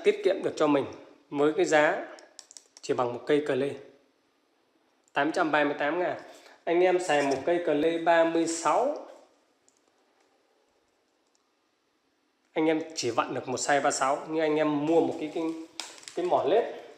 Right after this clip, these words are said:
anh em lại vặn được từ không cho đến ba mươi tám. Đó. Tiện, quá tiện. Giá chỉ có tám trăm ba mươi tám ngàn. Rồi,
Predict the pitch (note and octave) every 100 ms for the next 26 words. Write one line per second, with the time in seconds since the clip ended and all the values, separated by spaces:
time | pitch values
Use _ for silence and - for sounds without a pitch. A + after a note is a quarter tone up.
0 | - _ _ _ _ - E3 D#3+ D#3 A2+
1 | A#2+ - D3 - C3+ - D#3+ D3+ D3 C#3+
2 | D#3 E3+ C#3+ C3+ C3+ C#3 - - - C3
3 | E3 D4 - _ _ _ _ _ _ -
4 | F#3 - - F#3 A#3 B3+ - - - -
5 | _ _ _ _ _ - D#3+ F3+ E3 C#3+
6 | C#3+ D3+ F#3 - F#3+ D#3+ D#3+ D3+ - D3
7 | D3 F3 D3 - - _ _ _ - -
8 | - _ _ _ _ _ - _ _ _
9 | _ _ _ _ - _ _ _ _ _
10 | _ _ _ _ - - D3 E3+